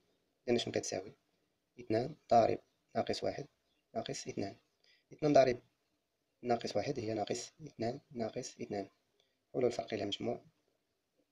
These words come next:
ناقص اثنان زائد ناقص اثنان هي ناقص أربعة. وفعلا بأن صورة العدد ناقص واحد هي ناقص أربعة، ومنه اف ناقص واحد ناقص أربعة تنتمي إلى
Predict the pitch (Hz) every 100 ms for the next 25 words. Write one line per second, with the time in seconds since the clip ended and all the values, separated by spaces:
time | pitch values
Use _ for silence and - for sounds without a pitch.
0 | _ _ _ _ 131 131 - 113 107 110
1 | 110 - - - 123 104 104 101 123 -
2 | _ - 120 110 98 - - - - -
3 | 131 127 120 113 107 - - 123 110 113
4 | 107 - 131 110 107 107 - 98 98 117
5 | - _ _ _ _ - 147 113 73 -
6 | _ _ _ _ _ _ _ _ _ _
7 | _ _ _ _ - 139 - - - 117
8 | 113 120 127 107 117 - - _ _ _
9 | _ _ - 123 117 113 - 104 101 -
10 | - _ _ _ _ 147 - - 104 101
11 | 117 - - _ _ _ _ _ 131 110
12 | 107 117